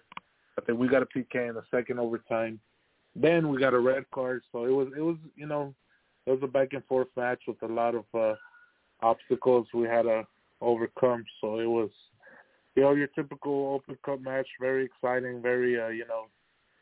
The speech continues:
very crazy in the, in the sense of, you know, single elimination game. I mean, you could, you could, you could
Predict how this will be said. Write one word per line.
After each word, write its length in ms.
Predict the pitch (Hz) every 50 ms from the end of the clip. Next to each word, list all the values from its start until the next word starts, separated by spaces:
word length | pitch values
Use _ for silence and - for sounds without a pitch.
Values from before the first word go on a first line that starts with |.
| _ _ _ _ -
very 220 | 113 160 170 165 156
crazy 420 | - - 156 151 147 139 135 143
in 100 | 143 139
the, 240 | 135 131 127 123 139
in 60 | 135
the 80 | 127 127 _ -
sense 220 | 139 135 131 - -
of, 120 | 131 117 - _ _
you 140 | 120 127
know, 460 | 123 123 120 120 120 117 117 117 123 123 - _ _ _ - - - - - - - -
single 260 | - 143 143 139 139 135
elimination 480 | 131 123 127 127 123 - - 135 123
game. 340 | 120 127 127 127 127 123 123
I 40 | 120
mean, 320 | 113 113 117 113 113 113 117
you 80 | 123
could, 220 | 123 - 135 123 123
you 120 | 127 123 -
could, 240 | - 139 127 117 - _ _ _ - _ - - - - _ _ _ _
you 100 | 127 123
could 140 | - 147